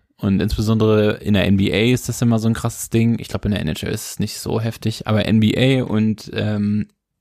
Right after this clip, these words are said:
N F L auf jeden Fall ist mit dem Draft so ein Riesending. Und da stehen halt Leute nachts auf und gucken sich halt diesen Draft an.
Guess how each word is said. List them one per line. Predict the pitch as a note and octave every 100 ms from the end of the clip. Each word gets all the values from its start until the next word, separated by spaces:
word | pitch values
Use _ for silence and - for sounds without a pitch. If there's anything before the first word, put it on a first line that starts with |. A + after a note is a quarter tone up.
| _
N | -
F | A#2 -
L | F#2+ A2
auf | A2
jeden | A2+ G#2 A2
Fall | A2 G#2 G2+ - - - - -
ist | -
mit | G2
dem | G2+ F#2+
Draft | G2+ G2+ -
so | G2+
ein |
Riesending. | F#2+ G#2+ G2+ F#2 F#2+ G#2+ - _ - -
Und | G2+
da | A2
stehen | - D3
halt | B2
Leute | B2+ B2
nachts | A#2 C3 -
auf | - A#2+ C3
und | -
gucken | A2+ - A2+
sich | G#2
halt | G2+
diesen | G2
Draft | F#2+ G#2 G#2 -
an. | -